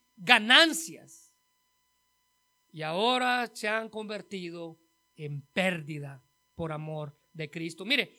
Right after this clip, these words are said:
el versículo siete, hermanos, resume el asombroso cambio que pasó en la mente de Pablo cuando él conoció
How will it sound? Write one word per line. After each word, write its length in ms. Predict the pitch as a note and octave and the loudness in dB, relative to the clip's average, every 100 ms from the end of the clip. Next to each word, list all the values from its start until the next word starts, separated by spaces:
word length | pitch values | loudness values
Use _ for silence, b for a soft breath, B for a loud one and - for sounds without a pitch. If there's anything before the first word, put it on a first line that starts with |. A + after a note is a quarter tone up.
| - | -6
el 120 | A#3 | -2
versículo 420 | A#3 A#3+ F#4 G4 C#4 | 0 2 2 2 2
siete, 360 | B3+ C#4+ D4+ | 4 4 4
hermanos, 420 | B3 C4+ C#4+ - _ _ _ - | 0 0 -2 -8 _ _ _ -4
resume 840 | A3 A3 D#4+ E4 D#4+ - - _ | -4 0 0 2 0 -2 -20 _
el 180 | A3+ B3+ | 4 6
asombroso 920 | A#3+ B3 A3+ G#3 C#4+ D#4 - C#4+ - | 6 2 -2 4 6 6 4 -4 -2
cambio 520 | - C#4 C#4+ C4+ B3+ | 4 4 6 0 0
que 100 | B3 | -2
pasó 680 | A3 F#3 E3 B3+ C4+ C4+ C4 b b | -2 -4 -2 4 6 6 2 b b
en 160 | A3 A#3+ | -2 2
la 120 | A3+ | 2
mente 520 | A3+ D4 E4 E4 D#4+ | 6 8 8 4 -2
de 160 | C#4+ - | -2 0
Pablo 560 | - D4+ C#4+ C#4+ C4+ | 6 6 6 0 -4
cuando 420 | C#4 D#4 D#4+ C#4+ | 2 2 2 0
él 280 | D4 D#4 C#4+ | 2 2 0
conoció 760 | A#3+ A#3 A3 - A#3 A#3+ A3+ | -4 -8 -8 -4 0 0 -2